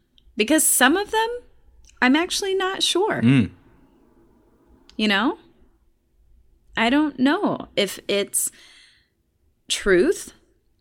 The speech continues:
Speaker 1: or if it's just been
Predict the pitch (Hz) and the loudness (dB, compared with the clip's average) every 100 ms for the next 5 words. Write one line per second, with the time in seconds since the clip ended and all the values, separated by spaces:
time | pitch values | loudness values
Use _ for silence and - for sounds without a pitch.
0 | _ _ _ _ _ _ _ _ _ _ | _ _ _ _ _ _ _ _ _ _
1 | - - 208 202 214 220 226 220 - - | -20 -8 -2 2 0 -2 -6 -6 -6 -2
2 | 233 226 - - 220 226 226 233 | -2 -4 -8 -6 -2 2 0 -2